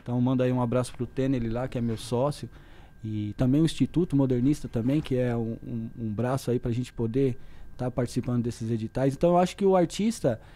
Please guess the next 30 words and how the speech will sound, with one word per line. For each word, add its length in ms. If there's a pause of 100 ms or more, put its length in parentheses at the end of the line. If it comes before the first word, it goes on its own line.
(220)
ele 160
sim, 300
tem 160
que 80
ser 160
bom 200
no 80
que 100
ele 100
faz, 560
né? 420
Se 160
ele 180
vai 200
tocar 640
o 180
instrumento 540
ou 340
se 120
ele 80
vai 200
pintar, 420
ele 80
tem 180
que 80
sim 320
aprimorar 480
na 120
técnica 520
dele. 320